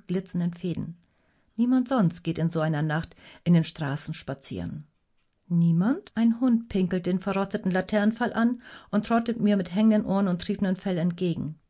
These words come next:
Ich straffe meine Schulter, schlage den Kragen meiner Jacke hoch. Er ist groß, der Hund,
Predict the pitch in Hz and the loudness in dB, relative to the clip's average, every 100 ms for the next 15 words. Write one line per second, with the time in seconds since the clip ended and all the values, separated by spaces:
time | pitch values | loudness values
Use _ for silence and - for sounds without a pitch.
0 | _ _ _ - - 135 143 143 135 139 | _ _ _ -20 -12 -10 -8 -8 -6 -8
1 | - 170 175 170 170 - - - 214 196 | -4 -4 -2 -6 -8 -18 -12 2 4 6
2 | 196 170 - 185 185 185 175 170 185 165 | 4 2 0 0 2 2 4 2 2 0
3 | 156 147 - - _ _ - 135 - 170 | -2 -2 -8 -18 _ _ -6 -6 -2 -2
4 | 143 135 - 131 135 - 226 | -2 -4 -8 -6 -4 -6 -8